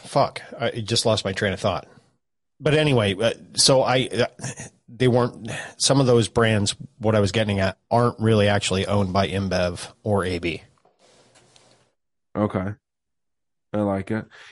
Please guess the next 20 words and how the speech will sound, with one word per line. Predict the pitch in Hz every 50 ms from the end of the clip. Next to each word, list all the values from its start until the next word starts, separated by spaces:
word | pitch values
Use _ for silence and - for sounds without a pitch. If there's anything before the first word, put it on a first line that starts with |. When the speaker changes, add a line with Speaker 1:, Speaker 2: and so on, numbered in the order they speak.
| - _
Speaker 2:
Yeah, | 143 160 165 160
I, | - 123 147 147 151
uh, | 151 147 143 143 -
I | 147 165
just | 170 202 226 - -
hope | 202 190 175
that | - 175
this | 139 156 -
stuff | - - 156 143 -
continues | - 147 127 - - - 135 135 135 139 139 131 117 120
with | 127 117 - _
the | 127 123 120 117 117 117 -
Anheuser-Busch | 104 117 117 113 113 120 120 117 98 113 110 98 110 113 113 110 - -
slash | - 117 113 110 104 - -
InBev | 101 120 113 113 104 113 107 101 90
hate, | 95 98 107 113 123 151 92
because | 120 104 - 120 104 107
if | 101 -
it | 104 85 -
doesn't, | - 127 135 131 107 110 107 101 95